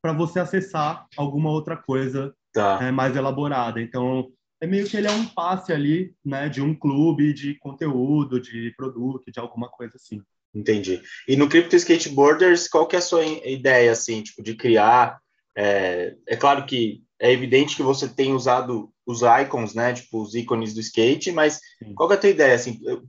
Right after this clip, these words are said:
Speaker 2: Pra que que é o ch-, a, a, essa, essa chave dá acesso ao quê no Crypto Skateboarders?
Speaker 1: Boa.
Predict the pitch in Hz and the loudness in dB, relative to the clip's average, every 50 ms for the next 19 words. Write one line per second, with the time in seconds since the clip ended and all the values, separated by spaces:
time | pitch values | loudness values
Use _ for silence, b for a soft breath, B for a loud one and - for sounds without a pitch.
0 | _ - 160 165 170 165 185 202 202 - 226 214 196 175 175 175 175 - - 147 | _ -2 -2 -2 0 0 -2 -2 0 2 4 6 6 6 6 4 2 0 2 2
1 | 143 156 160 - 139 139 139 135 131 - - 147 143 - 156 143 - - 135 139 | 2 2 2 4 4 4 4 4 0 -2 -4 -4 -4 -4 -4 -4 -4 -2 -4 -4
2 | 135 - 151 139 - - 147 143 160 196 - 170 160 123 110 110 _ _ _ 131 | -4 -6 -10 -8 -2 2 2 2 2 2 -2 -6 -8 -8 -8 -10 _ _ _ -2
3 | 143 143 143 143 - 165 156 170 165 - 175 165 165 123 147 160 160 - - 156 | 0 0 0 0 -2 -2 -2 -2 -4 -4 -6 -4 0 0 0 0 0 -4 -6 -6
4 | 135 123 123 120 117 117 117 117 - 110 107 - 117 110 - - 110 107 98 92 | -6 -6 -8 -10 -10 -10 -10 -10 -12 -16 -12 -10 -10 -10 -6 -2 0 0 0 0
5 | 82 - - - _ _ _ _ _ _ _ _ _ 117 120 117 110 110 104 - | -2 -8 -16 -20 _ _ _ _ _ _ _ _ _ -8 -6 -6 -6 -6 -10 -12